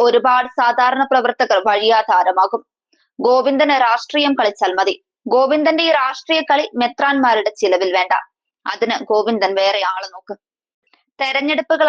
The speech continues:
അടുത്ത് നിൽക്കുന്ന ഈ സമയത്ത് ഈ ഉദ്ദേശത്തിലല്ലെങ്കിൽ പിന്നെ ഗോവിന്ദൻ മറ്റെന്ത് ഉദ്ദേശത്തിലാണ് പറഞ്ഞത്? വടക്കേ ഇന്ത്യയിലെ ജനങ്ങൾ അങ്ങനെയാണ്. അത് കോൺഗ്രസ് ഭരിക്കുമ്പോഴും ബി ജെ പി ഭരിക്കുമ്പോഴും. ഇനി മാർക്സിസ്റ്റ് പാർട്ടി അവിടെ ഭരിക്കാൻ കയറിയാലും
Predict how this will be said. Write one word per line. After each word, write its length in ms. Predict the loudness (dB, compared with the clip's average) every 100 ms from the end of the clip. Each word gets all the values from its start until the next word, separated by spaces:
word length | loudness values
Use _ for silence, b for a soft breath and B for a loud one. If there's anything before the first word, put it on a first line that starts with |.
| 0
അടുത്ത് 240 | -2 0 2
നിൽക്കുന്ന 280 | 2 2 2 0
ഈ 20 | 0
സമയത്ത് 400 | 0 2 2 0 -2 -2 0
ഈ 20 | 2
ഉദ്ദേശത്തിലല്ലെങ്കിൽ 880 | 2 0 0 -2 0 0 0 0 -2 -4
പിന്നെ 180 | -2 -2 0
ഗോവിന്ദൻ 420 | 0 0 -2 -2 -2
മറ്റെന്ത് 360 | -6 -2 0 0
ഉദ്ദേശത്തിലാണ് 680 | 0 0 0 -2 -2 -2 0 -2
പറഞ്ഞത്? 360 | 0 0 -2 -4 _ _ _ _ b b b -2
വടക്കേ 360 | 0 0 -2 -2 -2
ഇന്ത്യയിലെ 300 | -2 0 -2 0
ജനങ്ങൾ 280 | 0 2 0 0
അങ്ങനെയാണ്. 440 | -2 -2 0 -2 -4 _ _ _ _ -4
അത് 120 | -2 2
കോൺഗ്രസ് 500 | 2 2 -2 -6 -2
ഭരിക്കുമ്പോഴും 640 | -2 0 0 2 4 2 -2 -4
ബി 100 | 0 0 2
ജെ 100 | 0
പി 80 | 2 0
ഭരിക്കുമ്പോഴും. 540 | 0 -2 -2 -2 -2 -6 _ -4
ഇനി 120 | 0 2
മാർക്സിസ്റ്റ് 520 | 2 0 -2 -4 -2 0
പാർട്ടി 300 | 0 0 0 2
അവിടെ 180 | 0 0
ഭരിക്കാൻ 360 | -2 -2 -2 0 0
കയറിയാലും 520 | 0 0 0 -2